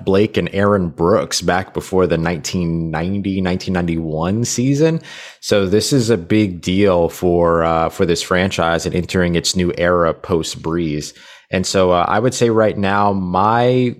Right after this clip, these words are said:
my sort of early look at it here before training camp is that Jameis has the edge because he's,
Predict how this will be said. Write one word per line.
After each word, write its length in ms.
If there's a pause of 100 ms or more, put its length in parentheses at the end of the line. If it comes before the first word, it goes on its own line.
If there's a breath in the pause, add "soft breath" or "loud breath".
(100)
my 640 (160)
sort 240
of 180 (120)
early 400
look 360
at 200
it 100
here 300
before 360
training 380
camp 300
is 100
that 200
Jameis 420
has 240
the 180
edge 400
because 340
he's, 300